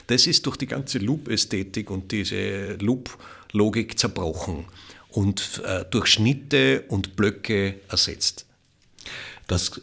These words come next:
Speaker 2: äh, erinnert mich jetzt an dieses eine Zitat, das du wahrscheinlich, vermute ich mal, äh, auch ein bisschen herausgegriffen haben wirst. Dieser berühmte Satz, „Du siehst, mein Sohn, zum Raum wird hier die Zeit.“
Speaker 1: Ja, das wird
Speaker 2: Das
Speaker 1: ganz
Speaker 2: ist der
Speaker 1: gro-,
Speaker 2: Übergang.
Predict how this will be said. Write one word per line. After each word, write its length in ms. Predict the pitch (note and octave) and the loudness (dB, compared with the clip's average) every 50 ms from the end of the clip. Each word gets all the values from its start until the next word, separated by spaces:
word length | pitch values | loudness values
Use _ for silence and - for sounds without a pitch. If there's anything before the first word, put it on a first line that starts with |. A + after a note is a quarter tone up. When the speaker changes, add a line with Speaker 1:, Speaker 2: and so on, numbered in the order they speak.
| - | -4
Speaker 2:
äh, 40 | - | 0
erinnert 500 | A2 G2 F#2+ F#2+ - G#2+ G#2+ A2+ A#2 - | 2 2 2 4 4 4 6 4 4 4
mich 200 | A#2 G#2+ G#2+ - | 4 4 6 4
jetzt 160 | A2 G2 - | 2 4 4
an 160 | G2+ F2+ F2 - | 4 4 4 4
dieses 240 | G2+ F2+ F#2+ F2+ | 4 2 2 2
eine 240 | - D#2 E2 G2 G#2 | 2 2 2 2 2
Zitat, 580 | - - - - D2+ C#2+ E2 A2+ - - - - - - _ _ _ - | 0 -2 -2 0 0 0 0 0 -2 -4 -10 -12 -14 -20 _ _ _ -8
das 240 | - - - - - E2+ - - - - _ - - - F2+ E2+ - - - | -6 -6 -4 -4 -6 -6 -8 -12 -20 -20 _ -20 -18 -16 -16 -18 -18 -8 -6
du 280 | - E2+ F#2+ A2+ A#2+ G#2 | -4 0 2 2 4 4
wahrscheinlich, 580 | F#2 E2+ - - F2 E2+ G2 G#2 G2 F#2+ - - - - - | 2 2 0 0 2 2 2 2 2 0 -4 -10 -16 -10 -8
vermute 380 | C#2+ C2+ C2+ D#2 F2 - - | -6 -4 -2 -2 -2 -2 -2
ich 100 | - - | -4 -2
mal, 280 | D#2 E2 E2+ F2 F#2 F#2 F#2 - | -2 0 2 2 0 0 -2 -4
äh, 420 | - E2 E2+ E2+ F2 F2 E2+ E2 - - - - G#2 - - D3+ B2+ - | -4 -2 0 2 2 0 0 -2 -4 -6 -10 -12 -14 -12 -12 -12 -12 -10
auch 320 | - - - A#2 - - | -4 -2 -2 -2 0 -2
ein 120 | C3+ F#2+ - | -2 -2 -2
bisschen 440 | G2+ F2+ - - F#2+ E2 D#2+ D2+ D2+ | -4 -4 -4 -2 -2 -2 -2 -2 -2
herausgegriffen 680 | D#2 D2 D2+ D2 - - - - - E2+ D#2 F#2 E2 D2 | -2 -2 -2 -4 -4 -6 -8 -4 -4 -4 -2 -2 -2 -4
haben 240 | D2+ C#2+ D2+ C#2+ | -2 -4 -4 -4
wirst. 240 | C#2+ D2 C#2+ - - | -4 -4 -6 -4 -6
Dieser 180 | F#2 E2 F2 E2+ | -4 -4 -4 -2
berühmte 380 | - F2+ E2+ F#2 G2 F#2 - | -2 0 0 0 -2 -2 -4
Satz, 480 | F#2 - F2 E2+ - - - - - - | -4 -2 -4 -4 -2 -2 -4 -4 -4 -4
„Du 120 | - F#2+ | -6 -6
siehst, 520 | F2+ - - - - G2+ B2+ - - - - | -6 -4 -6 -4 -4 -4 -4 -4 -4 -4 -2
mein 180 | F#2+ F#2 G2 | 0 0 0
Sohn, 460 | F#2 - D2 C#2+ C#2+ C#2 C2+ C#2 C2+ - - | 0 0 -2 -2 -2 -2 -4 -4 -6 -8 -8
zum 260 | - - - D2+ C#2 | -8 -4 -2 -2 -2
Raum 480 | C2+ C2+ C#2 C2+ C2+ D2+ D#2 F2 F#2 E2+ | -2 -4 -4 -4 -2 0 0 0 0 0
wird 180 | F2+ F2 - - | -2 -4 -4 -4
hier 120 | - F2 | -6 -4
die 240 | - F#2+ - - - - | -4 -4 -4 -6 -8 -8
Zeit.“ 580 | - - - - C#2+ C2+ B1 B1 - - - - - - _ - - - - | -8 -6 -4 -4 -4 -4 -6 -6 -8 -10 -12 -16 -20 -20 _ -20 -18 -8 -6
Speaker 1:
Ja, 100 | G2+ F#2+ | -6 -2
das 260 | - A2+ G#2 - - | 0 2 2 4 4
wird 160 | B2 G2+ F2+ | 4 4 4
Speaker 2:
Das 80 | F#2 A#2 | 4 6
Speaker 1:
ganz 260 | G#2 G2+ A#2+ A2+ - | 6 8 8 8 6
Speaker 2:
ist 100 | - - | 6 6
der 100 | A2+ F#2+ | 4 4
Speaker 1:
gro-, 180 | - G2 G2+ F2+ | 4 6 4 4
Speaker 2:
Übergang. 180 | C#2 C#2 D2 | 2 0 -4